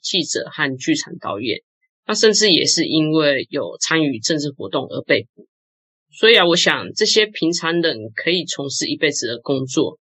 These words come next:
他却在短时间的不断的更换。那我自己认为，他也可以从中反映了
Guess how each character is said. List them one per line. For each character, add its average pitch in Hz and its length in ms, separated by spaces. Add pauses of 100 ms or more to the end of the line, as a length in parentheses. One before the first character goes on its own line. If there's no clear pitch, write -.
他 - 120
却 226 160
在 220 160
短 156 220
时 143 160
间 143 200
的 135 100
不 - 120
断 135 320
的 113 380
更 151 180
换。 143 280 (1200)
那 175 220
我 143 160
自 185 160
己 151 140
认 147 220
为， 71 280 (200)
他 262 100
也 220 120
可 - 160
以 156 60
从 139 260
中 135 280
反 - 260
映 135 260
了 107 320